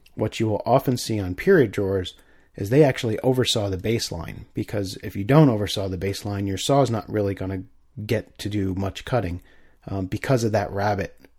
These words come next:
really blocking, uh, the path of the saw. So a lot of period drawers, they actually overcut the tails on the drawer front because it just allows the saw to get in there and, and do a little bit more of the work. You don't have to do that, of course,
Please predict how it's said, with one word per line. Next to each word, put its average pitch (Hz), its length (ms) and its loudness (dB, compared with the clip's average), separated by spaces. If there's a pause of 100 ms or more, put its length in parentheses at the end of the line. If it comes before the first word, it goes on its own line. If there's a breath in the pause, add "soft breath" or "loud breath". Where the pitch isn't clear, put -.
really 101 240 -2
blocking, 95 720 -6 (220)
uh, 87 180 -10
the 80 160 -12
path 101 300 -6
of 92 40 -8
the 90 60 -8
saw. - 340 -8 (640 soft breath)
So 117 160 0
a - 20 0
lot 131 160 8
of 156 60 4
period 147 300 6
drawers, 107 340 0
they 113 160 0
actually 110 380 -4
overcut - 580 -4
the 107 80 -4
tails 120 420 -2
on 92 120 -4
the 92 80 -6
drawer 92 240 -6
front 90 320 -8 (540 soft breath)
because 98 360 -4
it 95 120 -4
just - 240 -6 (360)
allows 101 440 -4
the 98 80 -6
saw 101 260 -2
to 95 80 -4
get 92 200 -6
in 104 160 -4
there 95 220 -6
and, 92 160 -8
and 92 200 -6
do 101 120 0
a 98 40 0
little 98 180 -2
bit 98 160 -6
more 95 160 -6
of 90 60 -6
the 87 80 -8
work. 85 320 -10 (240 soft breath)
You 123 100 0
don't 135 180 4
have 151 280 0
to 101 100 -4
do 98 160 -2
that, 90 220 -4
of - 100 -12
course, - 380 -10